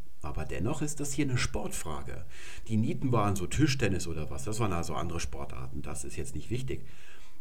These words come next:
Und da wird hier das nochmal zusätzlich, obwohl man diese Quelle bei Wikipedia schon nicht überprüft hat, wird es nochmal weiter gelogen, ganz bewusst. Die sitzen am Schreibtisch und wissen, sie lügen sich etwas zusammen,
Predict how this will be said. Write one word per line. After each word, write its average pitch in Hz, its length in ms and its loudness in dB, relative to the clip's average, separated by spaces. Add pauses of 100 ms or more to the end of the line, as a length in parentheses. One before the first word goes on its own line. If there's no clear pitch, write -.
(120)
Und 117 180 2
da 104 160 0
wird 123 160 0
hier 185 260 0 (400)
das - 200 0
nochmal 127 420 2
zusätzlich, 107 640 0
obwohl 127 240 2
man 120 200 2
diese 190 300 2
Quelle 160 280 4
bei 131 140 2
Wikipedia 117 480 2
schon 104 180 2
nicht 104 160 0
überprüft 90 500 0
hat, 78 200 0 (380)
wird 147 280 2
es 180 160 2
nochmal 131 440 4
weiter 165 300 2
gelogen, 95 540 2
ganz 196 300 2
bewusst. 165 460 2
Die 101 160 0
sitzen 165 380 2
am 90 160 0
Schreibtisch 104 540 0
und 98 260 0
wissen, 190 400 2 (240)
sie 113 300 2 (500)
lügen 190 420 2
sich - 300 0
etwas 123 500 2
zusammen, 101 800 0